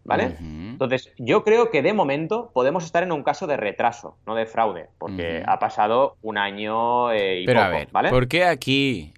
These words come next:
Speaker 2: los, ah, creadores no se pronuncian? No se han
Speaker 1: Ahí
Speaker 2: pronunciado.
Speaker 1: está, ahí está.
Speaker 2: Que no me
Speaker 1: Lo que
Speaker 2: cuadra.
Speaker 1: veo, exacto, el problema, porque la gente es así, o sea, la gente, mucha gente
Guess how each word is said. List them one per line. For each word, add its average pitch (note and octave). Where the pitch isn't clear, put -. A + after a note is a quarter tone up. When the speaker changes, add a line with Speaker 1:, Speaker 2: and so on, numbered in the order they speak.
Speaker 2:
los, A#2+
ah, F#2
creadores G2+
no G#2+
se G2+
pronuncian? G#2+
No G2
se D#3+
han C3
Speaker 1:
Ahí -
Speaker 2:
pronunciado. A#3+
Speaker 1:
está, -
ahí G3+
está. G#3
Speaker 2:
Que G#3+
no -
me -
Speaker 1:
Lo E3+
que F3+
Speaker 2:
cuadra. G#3+
Speaker 1:
veo, A#3
exacto, A3
el C#3
problema, G#3+
porque D3
la D#3+
gente G#3
es -
así, E3
o A2+
sea, D3
la C#3
gente, F3+
mucha F3
gente A3